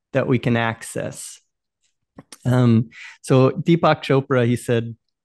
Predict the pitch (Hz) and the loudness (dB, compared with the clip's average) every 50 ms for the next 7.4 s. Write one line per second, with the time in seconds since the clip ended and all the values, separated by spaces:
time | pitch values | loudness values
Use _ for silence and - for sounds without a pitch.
0 | _ _ _ _ _ _ _ _ - 160 175 175 202 185 - - 143 151 143 131 | _ _ _ _ _ _ _ _ -2 -2 0 0 -2 -6 -4 -4 -4 -4 -4 -6
1 | - - 147 131 117 117 117 113 113 _ - 131 123 123 123 123 135 139 143 147 | -6 -6 -2 -2 -2 -2 -2 -4 -6 _ -8 -6 -4 -4 -2 -2 -2 -2 -2 -2
2 | 143 143 139 135 131 127 120 117 - - 127 117 113 - - 127 127 - - - | -4 -4 -4 -4 -4 -6 -6 -8 -10 -10 -8 -8 -8 -8 -6 -8 -8 -8 -10 -10
3 | 139 127 123 123 123 120 117 113 110 110 - - - - - 135 117 113 113 110 | -8 -6 -4 -2 -2 -2 -4 -6 -8 -10 -16 -20 -14 -8 -4 -2 -2 -2 -2 -4
4 | 110 110 107 - - - _ _ _ _ _ _ _ _ _ - - 131 - 151 | -6 -8 -10 -12 -14 -20 _ _ _ _ _ _ _ _ _ -6 -6 -4 -2 0
5 | 139 143 151 - - 156 147 139 135 - - - - - - 170 160 151 135 123 | -2 -2 -2 -4 -4 -2 -2 -2 -2 -4 -8 -18 -14 -6 -2 0 0 2 2 0
6 | 123 113 113 104 110 107 110 107 - - 131 127 120 113 - 117 - - - 113 | 0 -2 -4 -4 -4 -4 -6 -6 -6 -4 -4 -4 -4 -6 -8 -14 -16 -14 -14 -12
7 | 113 131 135 - - - _ | -12 -12 -14 -16 -18 -20 _